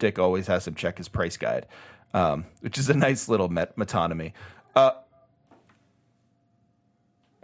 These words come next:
s, one second. Okay, that was a cat. It sounded like Tilly. Um,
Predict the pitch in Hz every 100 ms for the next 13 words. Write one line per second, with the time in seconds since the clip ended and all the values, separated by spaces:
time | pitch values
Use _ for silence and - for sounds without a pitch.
0 | _ _ _ _ _ _ _ _ _ _
1 | _ _ _ _ _ _ _ _ _ -
2 | _ - - 95 - - 92 92 - -
3 | 196 196 _ _ _ _ _ - _ _
4 | _ _ _ _ _ _ _ _ _ _
5 | _ _ _ _ _ _ _ _ _ _
6 | _ _ _ _ _ _ _ _ _ 95
7 | 76 67 62 - - 73 71 - 90 73
8 | 67 - 78 76 - - - - 123 120
9 | 110 101